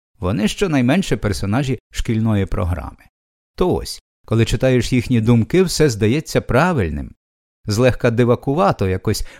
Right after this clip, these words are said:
по-старому, проте правильно. Одна справа прочитати і подумати,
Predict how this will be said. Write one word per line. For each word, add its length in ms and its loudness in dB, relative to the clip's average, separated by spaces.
по-старому, 680 2
проте 480 -6
правильно. 640 -2
Одна 280 0
справа 360 2
прочитати 760 -2
і 40 0
подумати, 680 -6